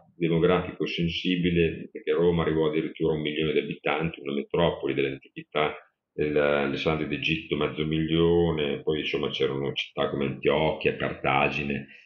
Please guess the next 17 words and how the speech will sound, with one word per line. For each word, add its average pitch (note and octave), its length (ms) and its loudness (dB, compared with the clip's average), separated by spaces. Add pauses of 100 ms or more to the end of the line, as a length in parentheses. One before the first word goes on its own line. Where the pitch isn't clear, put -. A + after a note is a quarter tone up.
città D#2+ 500 0
enormi, E2 800 2
eh, D2 500 -2
per, D#2+ 320 0 (220)
eh, G2+ 60 2
in F2 100 0
considerazione F2+ 800 4
della, C#2+ 320 2
dell'epoca E2 840 4 (240)
così F2 440 0
lontana, D#2 840 0
eh, - 720 -6
da D#2+ 180 2
noi D#2+ 640 0
in D#2 160 -6
cui, D2 720 -4
mm, C2+ 360 -12